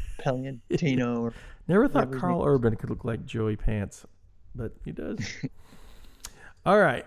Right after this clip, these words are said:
Speaker 1: so now we're gonna move on to, unless you had any thoughts about that.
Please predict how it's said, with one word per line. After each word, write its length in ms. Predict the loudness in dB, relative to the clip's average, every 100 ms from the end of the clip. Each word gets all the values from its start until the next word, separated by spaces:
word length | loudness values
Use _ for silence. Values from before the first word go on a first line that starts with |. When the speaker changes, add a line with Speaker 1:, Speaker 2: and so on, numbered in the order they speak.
| -12
Speaker 1:
so 260 | 2 6 6
now 180 | 4
we're 80 | 0
gonna 100 | 0
move 160 | 0 0
on 220 | 0 -2
to, 880 | -2 2 4 4 2 0 0 0 0 2
unless 220 | 2 4
you 60 |
had 120 | 4 4
any 120 | 2
thoughts 300 | 0 -4 -6
about 240 | -4 -4
that. 240 | -2 -4